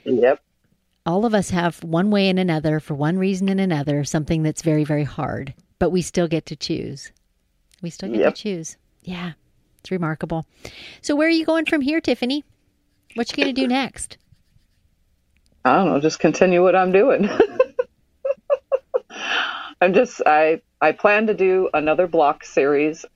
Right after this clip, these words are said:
Speaker 1: I have E Q eight, and I've been little by little trying to put it in there, but I don't know how to use the program. I am not technology inclined at
Speaker 2: It's,
Speaker 1: all.
Speaker 2: it's
Speaker 1: That's
Speaker 2: complex.
Speaker 1: why I,
Speaker 2: It's
Speaker 1: I do
Speaker 2: complex.
Speaker 1: everything from my cell phone.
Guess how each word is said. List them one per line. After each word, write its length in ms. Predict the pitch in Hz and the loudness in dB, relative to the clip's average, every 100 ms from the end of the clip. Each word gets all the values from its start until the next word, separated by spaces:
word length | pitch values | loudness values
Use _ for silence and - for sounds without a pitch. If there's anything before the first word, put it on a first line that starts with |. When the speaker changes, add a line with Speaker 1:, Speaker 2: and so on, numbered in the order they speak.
| _ - - - | _ -20 -20 -2
Speaker 1:
I 240 | 147 143 139 _ _ - | 2 2 -2 _ _ -4
have 340 | 165 180 185 - | 2 2 2 -2
E 140 | 160 | -4
Q 260 | - 170 139 | -4 -2 0
eight, 260 | 139 143 - | 0 -2 -4
and 180 | 143 143 | -6 -4
I've 220 | 143 131 _ _ | -4 -6 _ _
been 280 | 143 139 127 | -2 -2 0
little 200 | 151 196 | 2 2
by 220 | 202 180 | 4 4
little 260 | 160 160 139 | 4 0 -2
trying 260 | - 160 151 | -2 -2 -2
to 60 | |
put 220 | - 185 165 | 0 0 4
it 80 | |
in 160 | 147 160 | 2 2
there, 280 | 190 202 208 - - | 2 2 0 -10 -20
but 140 | - 160 | -8 0
I 140 | 165 | 2
don't 160 | 156 135 | 2 0
know 60 | 143 | -2
how 140 | 131 | -2
to 100 | 139 | -2
use 220 | 139 139 | -4 -6
the 60 | 139 | -8
program. 520 | - 147 143 151 151 170 | 0 0 4 2 4 4
I 160 | 190 | 4
am 200 | 139 131 | 2 2
not 260 | 151 160 - | 2 0 0
technology 800 | 175 160 151 139 147 143 151 - | 0 0 2 4 4 2 0 2
inclined 800 | 143 139 139 131 117 76 - - _ _ - | 0 0 2 2 0 -2 -8 -10 _ _ 0
at 160 | 131 | 4
Speaker 2:
It's, 80 | 143 | 4
Speaker 1:
all. 200 | 90 - | 4 0
Speaker 2:
it's 140 | 262 - | 0 2
Speaker 1:
That's 140 | 143 | 2
Speaker 2:
complex. 260 | 330 156 170 | 4 4 6
Speaker 1:
why 80 | |
I, 240 | 143 - 135 - _ - - _ _ | 4 4 0 -4 _ -20 -20 _ _
Speaker 2:
It's 180 | 226 - - | -6 -6 0
Speaker 1:
I 120 | 185 | 2
do 80 | 190 | 4
Speaker 2:
complex. 120 | 208 | 4
Speaker 1:
everything 340 | 202 247 226 220 | 4 0 -2 0
from 180 | 233 220 | 0 0
my 140 | 220 | -2
cell 260 | 226 294 370 | 0 0 2
phone. 300 | 151 87 98 | 0 0 -4